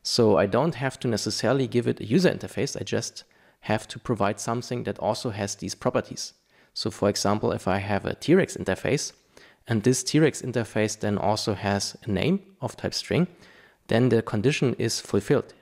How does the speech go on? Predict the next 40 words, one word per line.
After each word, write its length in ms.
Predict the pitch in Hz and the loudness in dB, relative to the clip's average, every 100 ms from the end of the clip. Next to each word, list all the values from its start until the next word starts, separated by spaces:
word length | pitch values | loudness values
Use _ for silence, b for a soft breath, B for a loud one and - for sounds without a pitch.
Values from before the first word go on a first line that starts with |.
| - | -6
yeah, 120 | 107 | -4
because 400 | 101 - 107 - | -4 -4 -4 -4
T 400 | - 123 165 180 B B B B | -6 -2 -2 -4 B B B B
inherits 720 | 113 104 117 143 156 - - - | 0 2 2 2 0 -12 -14 -6
all 320 | 110 110 110 | -2 0 -2
the 340 | 110 101 101 101 - | -2 -2 -2 -4 -4
properties 340 | - - - | -4 -2 -4
from 180 | - - | -6 -2
user, 240 | 117 147 147 | 2 4 2
which 180 | - - | 0 -4
are 100 | 95 | 0
names. 360 | 92 175 - - b b b - | 2 0 -2 -12 b b b -6
So 220 | - 101 | 0 2
I 100 | 107 | 2
can 240 | - 113 | 0 0
use 400 | 104 127 - - - - | 4 2 2 -4 -10 -4
my 460 | 113 104 107 104 107 | 2 2 2 -2 -6
function 440 | - 101 104 - 165 | -8 -4 -2 0 0
also 300 | 113 - 127 | 0 0 0
with, 220 | 104 - | 0 -2
for 160 | - 101 | -2 -4
example, 400 | - 95 101 101 | -2 -2 0 -2
a 40 | |
dino. 380 | 98 90 156 208 - b b b b b b | 0 2 2 0 -4 b b b b b b
Uh, 200 | 101 107 101 | -2 0 0
we'll 200 | 104 104 | 0 -2
have 300 | 113 110 104 | -2 -2 -2
a 40 | |
dino 300 | 98 92 113 | -2 0 0
that 140 | 107 | -2
is 160 | - - | -4 -8
a 40 | |
T-Rex, 520 | - 113 175 220 - - b b b b b - | -4 2 2 2 -6 -12 b b b b b -6
and 160 | 110 98 | -2 0
that 260 | 98 - - | 0 -2 -2
T-Rex, 500 | 143 170 151 - - - | 2 2 2 -4 -8 -4
uh, 240 | 110 110 | -2 0
I 80 | 101 | 0
will 140 | 101 | 0
just 460 | 104 104 98 - | 0 -2 -2 -6